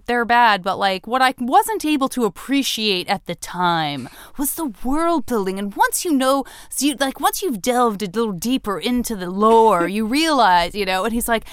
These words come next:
"What's amazing about, like, the first one and the second one is just, they're just all about bureaucracy.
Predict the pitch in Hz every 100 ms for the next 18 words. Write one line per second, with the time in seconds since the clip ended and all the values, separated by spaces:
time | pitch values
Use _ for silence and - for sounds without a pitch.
0 | - 262 - 294 269 427 508 330 202 180
1 | 202 160 190 190 175 190 - 370 - 196
2 | 175 175 185 - 339 240 160 165 220 -
3 | 233 202 185 - - 190 226 277 294 208
4 | 185 175 175 170 269 - 202 - 175 147